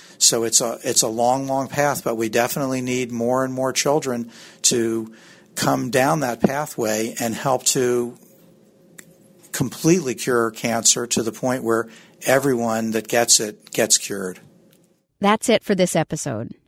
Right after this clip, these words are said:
Speaker 2: Big thanks to Doctor Donald Small and Johns Hopkins Medical School for helping us talk about cancer.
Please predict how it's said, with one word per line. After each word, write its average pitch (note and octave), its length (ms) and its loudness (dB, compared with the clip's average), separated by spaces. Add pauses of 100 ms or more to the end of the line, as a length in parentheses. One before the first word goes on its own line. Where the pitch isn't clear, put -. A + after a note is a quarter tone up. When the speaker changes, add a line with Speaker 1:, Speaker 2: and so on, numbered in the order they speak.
(320)
Speaker 2:
Big C4 220 0
thanks G3 380 0
to G3+ 100 -2
Doctor F3+ 320 0
Donald G3 400 2
Small G3+ 400 0
and G3 220 -2
Johns E3+ 240 -2
Hopkins A3 500 -2
Medical E3+ 320 -2
School C#3 400 -6
for - 160 -10
helping C#4 400 -2
us D4+ 140 -2
talk D3+ 260 -6
about D3 340 -2
cancer. C#3+ 540 -6